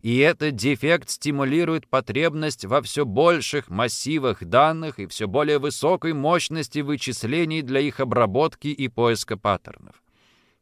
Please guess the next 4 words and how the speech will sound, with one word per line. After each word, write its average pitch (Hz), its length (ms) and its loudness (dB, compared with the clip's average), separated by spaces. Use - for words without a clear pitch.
Типичный 147 560 -6
алгоритм 135 580 -2
машинного 92 560 -6
обучения 90 580 -8